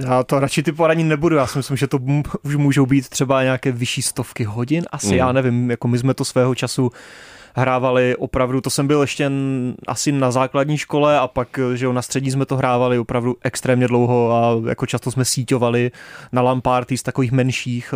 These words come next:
Speaker 1: jako lokálních u nás na menším městě, takže jsme to hráli opravdu pořád společně s Warcraftem, s Duke Nukem tři D a těma, těma ostatníma devadesátkovýma hitama.
Speaker 2: Zmínil jsi LAN party.
Speaker 1: Ano.
Speaker 2: <laughs> My t-, máme v retru takový pravidlo, nebo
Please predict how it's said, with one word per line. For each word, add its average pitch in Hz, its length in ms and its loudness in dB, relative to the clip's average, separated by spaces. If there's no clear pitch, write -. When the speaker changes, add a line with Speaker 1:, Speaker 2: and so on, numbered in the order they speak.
Speaker 1:
jako 117 180 -4
lokálních 120 600 0
u 131 60 -2
nás 117 440 -2
na 113 380 -4
menším 117 360 2
městě, 117 420 0
takže 120 580 2
jsme 120 180 0
to 123 100 0
hráli 120 280 2
opravdu 120 300 -2
pořád 117 480 -4
společně 117 420 -4
s - 80 -10
Warcraftem, 120 520 0
s 110 60 -4
Duke 117 220 -4
Nukem 117 260 0
tři 117 160 -2
D 117 160 4
a 117 200 -2
těma, 113 280 -2
těma 117 200 -2
ostatníma 117 500 -2
devadesátkovýma 120 680 0
hitama. 110 320 -6
Speaker 2:
Zmínil 101 340 2
jsi - 140 -2
LAN 110 200 0
party. 80 400 -4
Speaker 1:
Ano. 110 180 -4
Speaker 2:
<laughs> - 540 -10
My 113 140 2
t-, 95 140 -10
máme 107 320 0
v 101 280 2
retru 104 260 2
takový 131 240 2
pravidlo, 95 580 0
nebo 92 240 -2